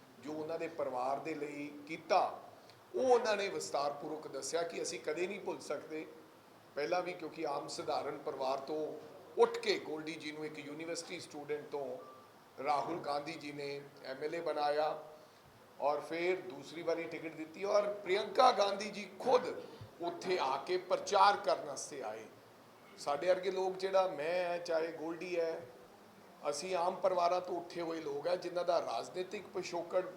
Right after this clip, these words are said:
ਜ਼ੀਰੋ ਸੀਗਾ ਔਰ ਸਾਨੂੰ ਬਹੁਤ ਵੱਡਾ ਪਲੇਟਫਾਰਮ ਕਾਂਗਰਸ ਪਾਰਟੀ ਨੇ ਦਿੱਤਾ। ਮੈਨੂੰ ਪੂਰਨ ਉਮੀਦ ਹੈ, ਕਈ ਵਾਰੀ ਨਾਰਾਜ਼ਗੀ ਬੰਦਾ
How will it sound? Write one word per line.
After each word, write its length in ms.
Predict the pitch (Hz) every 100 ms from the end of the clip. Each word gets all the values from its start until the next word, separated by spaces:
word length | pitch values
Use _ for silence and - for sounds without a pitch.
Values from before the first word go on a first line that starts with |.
| - -
ਜ਼ੀਰੋ 380 | - 165 196 202
ਸੀਗਾ 560 | 196 170 135 123 120 - - - - -
ਔਰ 100 | -
ਸਾਨੂੰ 440 | 156 165 170 196 170
ਬਹੁਤ 360 | 180 233 254
ਵੱਡਾ 220 | 202 165 170
ਪਲੇਟਫਾਰਮ 540 | 170 147 147 170 156
ਕਾਂਗਰਸ 500 | 151 156 139 147 143
ਪਾਰਟੀ 360 | - 135 - 151
ਨੇ 120 | 147
ਦਿੱਤਾ। 420 | 127 123 160 226 - - - - - -
ਮੈਨੂੰ 300 | 135 170 190
ਪੂਰਨ 360 | 185 175 202 208
ਉਮੀਦ 340 | 185 202 220
ਹੈ, 100 | 220
ਕਈ 260 | 220 208 208
ਵਾਰੀ 180 | 208 214
ਨਾਰਾਜ਼ਗੀ 640 | 175 151 143 156 156 208
ਬੰਦਾ 360 | 185 170 180